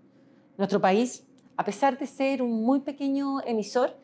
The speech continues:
ha decidido enfrentar el cambio climático de manera ambiciosa y basado en la ciencia, como una política de Estado que trascienda los gobiernos de turno, lo que ha sido ampliamente reconocido a nivel internacional.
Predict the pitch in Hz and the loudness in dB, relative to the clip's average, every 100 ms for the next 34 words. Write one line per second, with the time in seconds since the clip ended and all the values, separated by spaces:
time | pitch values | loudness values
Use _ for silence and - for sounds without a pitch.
0 | - - 202 226 233 233 220 254 262 247 | -20 -2 2 2 0 -2 0 0 0 -2
1 | 208 208 226 240 226 226 247 220 202 214 | -2 0 0 0 0 0 0 0 2 0
2 | 233 247 208 185 208 220 208 170 - - | 0 0 0 0 2 2 0 -2 -6 0
3 | 226 165 - 165 170 - 214 220 196 - | 2 2 -2 -2 -2 2 4 4 2 0
4 | 220 202 156 - 151 - - - 202 240 | 0 0 -2 -8 -12 -16 -10 -2 2 2
5 | 254 220 214 233 247 240 202 180 - - | 2 0 -2 -4 -2 -2 -2 -8 -4 2
6 | 185 147 156 - - - 226 220 - 302 | 2 2 -2 -10 -20 -4 0 0 2 2
7 | 214 160 147 151 - 190 185 180 190 185 | 2 0 -6 -8 -8 -4 0 0 0 0
8 | 170 165 165 147 131 131 - - - 196 | -4 -4 -2 -2 -4 -8 -16 -14 -2 0
9 | 214 214 226 233 240 - 233 254 247 240 | 0 0 2 4 4 2 2 2 0 0
10 | 240 - 254 247 214 190 180 - - 214 | -2 2 4 4 2 0 -4 -6 0 4
11 | 214 214 185 190 202 202 208 180 175 - | 4 4 2 0 -2 -2 -2 -4 -4 -4
12 | 190 190 160 | 0 0 -2